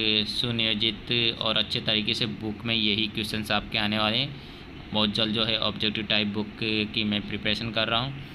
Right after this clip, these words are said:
और उसके लिए जो है मैं प्रूफ रीडिंग का काम कर रहा हूँ, क्योंकि typing का matter पड़ा हुआ है मेरे पास। मैं चाहता तो टाइपिंग वाले से भी ये video बना सकता, लेकिन नहीं बनाए, क्योंकि उसमें बहुत सी जगह जो है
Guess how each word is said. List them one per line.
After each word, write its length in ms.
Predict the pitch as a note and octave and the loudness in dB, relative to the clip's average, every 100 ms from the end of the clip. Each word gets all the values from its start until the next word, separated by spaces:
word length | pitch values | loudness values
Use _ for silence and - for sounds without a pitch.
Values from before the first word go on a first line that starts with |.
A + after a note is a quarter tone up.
| - - - | -12 -12 -6
और 340 | G#2 G2+ G2+ | -2 0 -2
उसके 380 | G2 A#2 - C3+ | -4 -6 -2 0
लिए 140 | C3 C3 | 2 2
जो 140 | C3 | 2
है 140 | C3 | 0
मैं 360 | C3 B2 B2 A#2+ | 0 0 0 -2
प्रूफ 200 | A#2+ A2+ | -4 -2
रीडिंग 240 | A#2 A#2 | -2 0
का 80 | A#2+ | 0
काम 280 | A#2 A2+ A#2+ | 2 2 2
कर 140 | A#2 | 0
रहा 100 | A#2 | 2
हूँ, 80 | B2 | 0
क्योंकि 180 | B2+ B2 | 0 -2
typing 360 | B2 A2 G#2+ A#2+ | 0 0 0 -2
का 300 | A#2 A#2 A#2+ | 0 0 0
matter 280 | A2+ G#2+ | 0 0
पड़ा 220 | A#2+ A2+ A2+ | 0 2 4
हुआ 140 | A2+ | 4
है 60 | A#2 | 2
मेरे 160 | A#2 | 0
पास। 240 | G#2+ A#2+ A#2 | 0 0 0
मैं 140 | A2+ | -4
चाहता 240 | A2 A2+ - | 0 -2 0
तो 100 | B2 | -2
टाइपिंग 420 | A#2 A2 G#2+ A#2 | 2 0 2 0
वाले 200 | A2 A2 | 2 0
से 140 | G#2+ | 0
भी 220 | A#2 B2+ C3 | 2 2 2
ये 140 | G#2 A2 | 0 2
video 240 | A2 A2+ | 2 0
बना 160 | A2+ A2 | 0 0
सकता, 320 | A2+ G#2+ A#2 | 0 0 2
लेकिन 300 | B2+ A2+ A#2 | 4 2 2
नहीं 160 | A2+ A2 | 2 2
बनाए, 260 | G#2+ F#2+ F#2 - - - | 2 2 0 -8 -10 -6
क्योंकि 220 | A#2+ C3+ | -2 0
उसमें 260 | C3+ C#3 | 2 2
बहुत 200 | A2 A2 | 2 0
सी 100 | A2+ | 0
जगह 200 | B2 A#2+ | 0 2
जो 120 | B2 B2 | 0 0
है 220 | B2 | 0